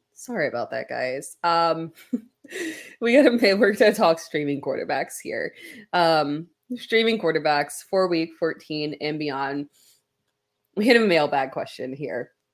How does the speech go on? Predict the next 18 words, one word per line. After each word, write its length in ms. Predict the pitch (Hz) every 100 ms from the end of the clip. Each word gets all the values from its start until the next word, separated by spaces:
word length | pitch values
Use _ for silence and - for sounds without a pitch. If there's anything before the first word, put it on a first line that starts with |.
| _ _ _ _ _ _ _
Would 400 | 147 156 185 214
you 120 | 240
go 240 | 202 160 147
with 300 | 135 135 139 - _ _ _ _ _ _ -
Winston, 800 | 175 208 208 208 208 208 226 - _ _
Browning, 600 | 143 156 170 170 165 170 175 _
Levis, 540 | 147 147 151 156 156 -
or 240 | 151 156 -
Flacco 580 | 139 143 - 147 143 143 - - - _ -
to 480 | 180 175 165 165 -
replace 720 | 160 156 - 143 143 147 -
Lawrence 480 | 175 240 240 233 214
for 140 | 180
however 480 | 175 151 - 143 151
long 400 | 143 131 131 131
he 300 | 131 139 131 -
is 320 | 127 135 - -
out? 320 | - -